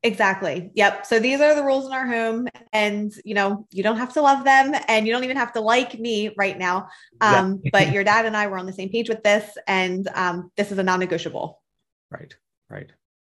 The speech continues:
Speaker 2: Yeah. 'Cause we're raising up young people to be young adults and to be competent adults that can handle life and choices and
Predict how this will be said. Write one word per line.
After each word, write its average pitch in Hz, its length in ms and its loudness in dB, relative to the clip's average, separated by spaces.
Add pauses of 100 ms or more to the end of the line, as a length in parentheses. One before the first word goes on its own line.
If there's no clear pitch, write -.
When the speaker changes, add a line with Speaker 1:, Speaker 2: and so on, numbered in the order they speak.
Speaker 2:
Yeah. 107 120 -10
'Cause 127 160 -6
we're 139 100 2
raising 143 560 0
up 131 240 -2
young 123 360 -6
people 123 520 -4
to 120 160 -8
be 117 480 -4
young 107 280 -6
adults 139 440 -2
and 104 120 -12
to 104 60 -8
be 104 140 -8
competent 113 580 -8
adults 110 440 -6
that 104 120 -12
can 104 120 -12
handle 110 420 -6
life 107 640 -6
and 101 320 -14
choices 104 640 -8
and 98 400 -12